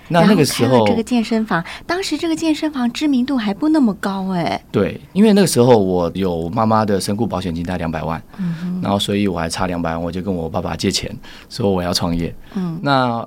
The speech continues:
Speaker 1: 一路上我爸也都很支持我做的很多决定，所以我就凑了这些钱以后，然后就开始投入。那个时候没有想太多。
Speaker 2: 你为什么选择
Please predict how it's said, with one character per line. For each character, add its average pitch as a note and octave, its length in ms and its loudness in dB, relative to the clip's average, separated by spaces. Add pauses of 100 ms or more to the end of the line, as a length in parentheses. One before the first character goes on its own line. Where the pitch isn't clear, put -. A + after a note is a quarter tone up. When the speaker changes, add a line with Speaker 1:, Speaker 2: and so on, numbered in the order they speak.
(160)
Speaker 1:
一 C3+ 80 0
路 D3 120 4
上 C#3 160 2
我 F#2+ 120 2
爸 G#2+ 220 4
也 F2+ 60 0
都 G2 120 4
很 F#2 100 0
支 F#2+ 160 -4
持 F2+ 140 -6
我 E2 480 -4 (240)
做 A2 180 0
的 F#2 60 0
很 E2 100 -6
多 F2+ 160 -2
决 E2+ 140 -4
定， E2 220 -4 (240)
所 G#2 200 -2
以 G2 240 2
我 E2 140 -2
就 F#2+ 320 0
凑 G#2+ 300 -4
了 F#2+ 80 -2
这 F#2 80 -4
些 F#2+ 120 0
钱 F2 220 -6
以 D#2+ 60 -8
后， F2 200 -6
然 D#2+ 100 -8
后 D#2+ 100 -8
就 E2+ 260 -8
开 E2+ 180 -8
始 - 140 -12 (320)
投 D#2+ 200 -8
入。 E2 220 -4 (340)
那 E3+ 140 2
个 C#3+ 80 4
时 - 120 -2
候 B2 220 0 (260)
没 A#2 140 -2
有 A#2+ 80 2
想 G#2 160 -2
太 F#2+ 160 -4
多。 G2 220 -10 (160)
Speaker 2:
你 A3 140 6
为 E4 220 0
什 G#3 160 -2
么 F3 100 2
选 - 280 -4
择 - 180 -2